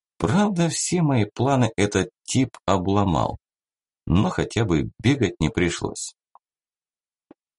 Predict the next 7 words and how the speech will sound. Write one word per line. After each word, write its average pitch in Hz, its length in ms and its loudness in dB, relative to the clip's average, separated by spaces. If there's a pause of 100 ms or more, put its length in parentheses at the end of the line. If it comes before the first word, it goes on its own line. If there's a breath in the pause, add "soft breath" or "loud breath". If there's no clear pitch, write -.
(580)
С 85 120 -2
заказом 110 600 0
одежды 87 440 0
у 80 120 2
портных, 131 500 0
как 80 260 0
выяснилось, 135 760 0